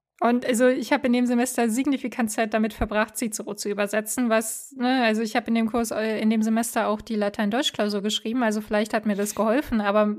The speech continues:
das war trotzdem, äh, also ich wollte einfach nicht mit diesem,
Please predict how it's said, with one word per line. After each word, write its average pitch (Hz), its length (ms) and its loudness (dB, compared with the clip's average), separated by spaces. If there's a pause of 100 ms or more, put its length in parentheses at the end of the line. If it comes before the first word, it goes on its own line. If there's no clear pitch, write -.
(120)
das 220 380 -6
war 233 160 8
trotzdem, 233 640 0 (460)
äh, 247 100 2 (960)
also 240 400 4 (220)
ich 220 200 -4
wollte 247 300 4
einfach 226 320 4
nicht 240 240 0
mit 220 180 0
diesem, 214 720 0